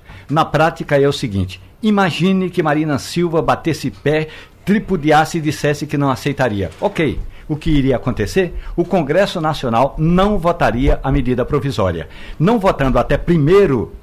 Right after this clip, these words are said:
de junho, cai todo, caem todos os e-,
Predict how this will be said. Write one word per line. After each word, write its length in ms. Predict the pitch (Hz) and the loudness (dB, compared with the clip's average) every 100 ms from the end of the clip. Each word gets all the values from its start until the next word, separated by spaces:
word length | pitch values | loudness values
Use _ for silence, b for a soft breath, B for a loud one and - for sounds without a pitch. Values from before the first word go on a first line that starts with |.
| - - | -20 -20
de 600 | 120 113 113 107 98 92 92 | -6 -2 0 0 0 -2 -2
junho, 480 | 95 160 202 120 87 B B B - - - | 2 4 4 2 0 B B B -20 -20 -2
cai 400 | 135 139 170 - - - | 2 2 0 -4 -16 -6
todo, 300 | 165 180 160 - - | 0 0 -2 -14 -2
caem 320 | 143 175 170 | 0 2 0
todos 420 | 139 185 196 180 | 0 2 2 2
os 80 | 170 | 0
e-, 140 | 135 | -2